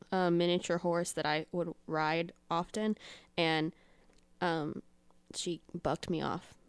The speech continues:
because we were trying to get me to go on, go for a gallop for the first time, and she just took off, and I didn't move, <laughs> and th-, and I just fell straight down, and it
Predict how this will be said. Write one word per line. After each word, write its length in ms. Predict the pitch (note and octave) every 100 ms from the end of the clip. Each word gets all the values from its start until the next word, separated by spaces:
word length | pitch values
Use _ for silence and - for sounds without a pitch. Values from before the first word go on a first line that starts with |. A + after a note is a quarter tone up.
| -
because 320 | F#3+ G#3 F#3+
we 100 | F#3+
were 80 | F3+
trying 380 | - F#3 F3 F3
to 160 | E3+ - -
get 140 | F#3 F3+
me 120 | E3+
to 120 | D#3 -
go 160 | F3 E3+
on, 180 | E3 F#3+ _ -
go 140 | F3
for 220 | - E3
a 40 | D3+
gallop 560 | - E3 D#3+ B2 -
for 160 | - E3
the 80 | D3+
first 340 | E3 D#3 -
time, 380 | - D3+ C#3 E3+ - - - D#3+
and 100 | D#3
she 140 | E3+
just 180 | D3 -
took 240 | G#3+ F3
off, 240 | D3+ D3 E3
and 80 | D3
I 120 | D#3+
didn't 400 | F3+ F3 E3 D#3+
move, 240 | D#3+ E3+ -
<laughs> 60 | -
and 300 | C4+ - - -
th-, 120 | F#3 A#3
and 160 | F3
I 140 | D3+ G3
just 200 | - -
fell 200 | G3 G#3
straight 340 | - G#3+ G#3
down, 380 | C4 A#3+ F#3 A3 D#4+ A#4 - - G#4+ - - - - - - - - -
and 140 | F#3
it 120 | E3+